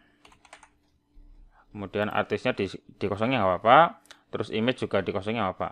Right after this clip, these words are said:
Nah, ini untuk filenya berarti langsung dari, eh, situs ini ya. Jadi saya pakai situs ini saja. Terus kemudian untuk berikutnya adalah tinggal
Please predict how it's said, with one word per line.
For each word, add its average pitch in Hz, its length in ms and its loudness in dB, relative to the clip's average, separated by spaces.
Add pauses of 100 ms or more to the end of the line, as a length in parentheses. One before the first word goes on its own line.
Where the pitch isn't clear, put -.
(140)
Nah, 92 80 -8
ini 104 160 -6
untuk 113 240 -4
filenya 113 320 4
berarti 127 480 2 (320)
langsung 113 320 2
dari, 110 640 2 (320)
eh, 110 160 2
situs 123 320 0
ini 127 160 4
ya. 113 240 8
Jadi 117 320 0
saya 113 240 2
pakai 123 320 2
situs 120 320 -2
ini 110 80 -2
saja. 107 560 4 (560)
Terus 120 240 4
kemudian 123 720 4 (480)
untuk 120 1300 4 (240)
berikutnya 123 720 4
adalah 104 560 6
tinggal 107 560 4